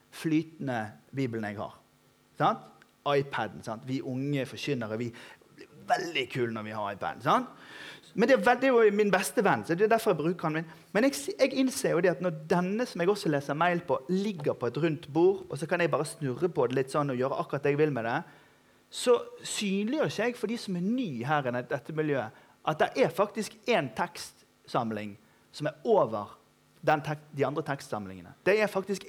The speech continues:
en bok som er hakket over alle de andre bøkene, og det er Guds ord. Og jeg bare tar det til meg at vi trenger å symbolisere tydeligere, vi, at vi tror på denne boka. Hebreerbrevet kapittel fire, vers tolv, så står det at, eh,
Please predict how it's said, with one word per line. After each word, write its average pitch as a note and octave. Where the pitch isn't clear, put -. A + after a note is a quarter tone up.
en F3
bok D3
som C#3+
er B2+
hakket -
over B2
alle E3
de D#3
andre C3
bøkene, C#3
og C3+
det D#3+
er B2+
Guds B2
ord. G2
Og G3+
jeg C4+
bare D3
tar D#4
det C4
til C4+
meg A2+
at B2+
vi C4
trenger C#4
å E3
symbolisere E3+
tydeligere, D#3
vi, D#3+
at D3+
vi C4
tror B3
på -
denne E3
boka. F3
Hebreerbrevet F#3+
kapittel G3
fire, G3
vers D3
tolv, F3+
så C#3+
står D#3
det A2
at, F3+
eh, F3